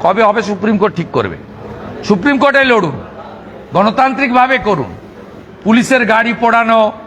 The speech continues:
রাস্তা অবরোধ করা, এই যেটা আপনারা এনআরসি সিএতে করেছিলেন,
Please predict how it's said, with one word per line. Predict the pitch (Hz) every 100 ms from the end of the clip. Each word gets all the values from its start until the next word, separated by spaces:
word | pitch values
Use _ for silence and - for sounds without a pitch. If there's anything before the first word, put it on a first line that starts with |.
| - - - - - - -
রাস্তা | 175 185 - 247
অবরোধ | 240 233 240 233 233
করা, | 220 202 196 180 - - - - - - - -
এই | 190 226
যেটা | 160 240 269
আপনারা | 254 247 254 247 262 254 247 - - - - - - - - - -
এনআরসি | 180 220 220 - 247
সিএতে | - 226 233 226 226
করেছিলেন, | 220 185 185 143 113